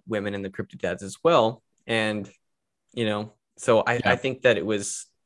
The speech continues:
Speaker 1: obvious that, you know, at some point they had to have the crypto moms as well. You know,
Speaker 2: Yeah.
Speaker 1: we need to have the groups just supporting each other in every way. And, uh,
Speaker 2: That's true. I haven't
Speaker 1: I
Speaker 2: really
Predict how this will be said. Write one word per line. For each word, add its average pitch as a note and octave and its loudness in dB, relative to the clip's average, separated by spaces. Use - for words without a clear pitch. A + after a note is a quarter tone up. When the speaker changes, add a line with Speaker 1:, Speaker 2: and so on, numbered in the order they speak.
Speaker 1:
obvious B2 4
that, G#2+ 4
you A#2+ 0
know, A2 0
at A2+ 0
some B2+ 2
point G#2 -6
they G#2 -2
had A2 2
to G#2+ 2
have G2+ 0
the A#2+ 6
crypto A#2 2
moms F#2 -2
as F#2 -8
well. - 2
You G#2 -4
know, G2 4
Speaker 2:
Yeah. A2 8
Speaker 1:
we F#2 6
need G#2 6
to G#2 6
have G#2 4
the B2+ 4
groups - 4
just - 0
supporting B2 6
each F#2+ -4
other G2+ 0
in F#2 -2
every F#2 0
way. F#2 0
And, G2 -4
uh, G#2 4
Speaker 2:
That's A#2+ -4
true. G#2+ -6
I D3+ 2
haven't F#3+ 6
Speaker 1:
I - 4
Speaker 2:
really F#3 6